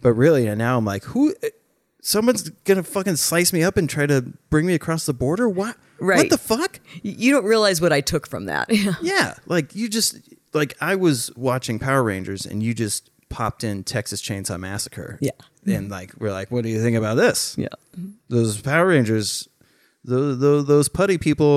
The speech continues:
Speaker 1: are nothing compared to fucking Leatherface. Am I right?
Speaker 2: <laughs> Am I right?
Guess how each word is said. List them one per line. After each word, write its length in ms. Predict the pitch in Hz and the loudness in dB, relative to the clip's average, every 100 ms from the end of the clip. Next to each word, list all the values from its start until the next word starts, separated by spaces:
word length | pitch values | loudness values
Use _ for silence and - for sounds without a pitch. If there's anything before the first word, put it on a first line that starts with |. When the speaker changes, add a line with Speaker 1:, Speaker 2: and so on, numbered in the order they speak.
| 135 | 6
Speaker 1:
are 100 | 131 | 4
nothing 320 | 147 175 120 | 2 0 -2
compared 400 | 113 107 123 107 | -2 -2 -2 -2
to 220 | 107 98 | -2 -2
fucking 420 | 95 131 113 104 110 | -2 -2 -2 -4 -2
Leatherface. 580 | 156 117 - 82 - | 0 0 -4 -12 -10
Am 120 | 92 92 | -10 -8
I 100 | 92 | 0
right? 260 | 156 165 | 2 2
Speaker 2:
<laughs> 840 | 170 151 196 - 175 831 1077 - 285 | -2 0 0 0 -8 -10 -12 -4 -2
Am 100 | 165 | 0
I 120 | - | 0
right? 260 | - - | -2 -6